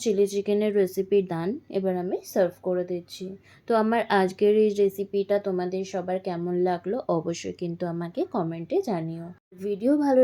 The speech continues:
লাগলে অবশ্যই কিন্তু লাইক, কমেন্ট, শেয়ার করে দিও বন্ধুরা। আর হ্যাঁ, সাবস্ক্রাইব করতে একদম ভুলে যেও না। তো আমার এখানে চিলি চিকেনটা seriously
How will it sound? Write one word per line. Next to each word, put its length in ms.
লাগলে 240
অবশ্যই 500
কিন্তু 260
লাইক, 280
কমেন্ট, 360
শেয়ার 180
করে 240
দিও 140
বন্ধুরা। 380
আর 80
হ্যাঁ, 180
সাবস্ক্রাইব 520
করতে 220
একদম 260
ভুলে 300
যেও 180
না। 80
তো 40
আমার 260
এখানে 220
চিলি 280
চিকেনটা 400
seriously 540